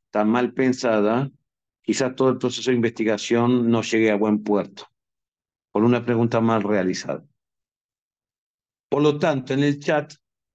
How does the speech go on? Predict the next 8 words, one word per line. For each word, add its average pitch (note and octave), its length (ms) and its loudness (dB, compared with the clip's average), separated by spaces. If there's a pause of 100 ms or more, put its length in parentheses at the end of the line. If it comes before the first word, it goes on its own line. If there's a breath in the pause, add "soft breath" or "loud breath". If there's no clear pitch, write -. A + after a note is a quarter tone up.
(520)
la C3+ 260 0
pregunta C#3 720 2
es A#2+ 160 -2
más C3+ 320 -2
que A#2+ 140 -6
importante. F2 600 -8 (2750)
Ahora A#3 240 2
vamos F#3 640 0